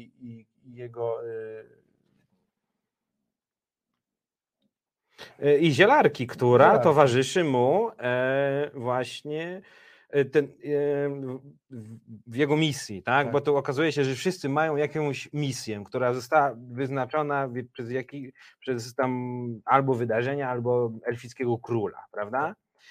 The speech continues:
Speaker 1: Tak.
Speaker 2: E,
Speaker 1: Drodzy państwo, my troszkę z Rafałem tak staramy się kluczyć, ale to nie dlatego, że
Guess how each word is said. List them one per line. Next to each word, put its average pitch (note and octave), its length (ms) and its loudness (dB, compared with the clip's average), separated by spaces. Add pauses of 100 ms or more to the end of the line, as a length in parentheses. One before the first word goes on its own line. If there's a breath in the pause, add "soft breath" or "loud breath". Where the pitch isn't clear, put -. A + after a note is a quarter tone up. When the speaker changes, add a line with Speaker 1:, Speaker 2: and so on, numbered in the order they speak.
(160 loud breath)
Speaker 1:
Tak. D3 220 -20 (220 loud breath)
Speaker 2:
E, B2+ 760 -2
Speaker 1:
Drodzy E3+ 160 -6
państwo, F#3 240 0
my G3 100 -2
troszkę A3 300 -6
z F#3+ 80 -4
Rafałem F#3+ 360 2
tak F#3 180 -4
staramy F3+ 260 -2
się F3+ 140 -14
kluczyć, G3 420 -8
ale D3+ 120 2
to D#3+ 80 -12
nie F3+ 120 -2
dlatego, E3 420 -4
że D3 420 2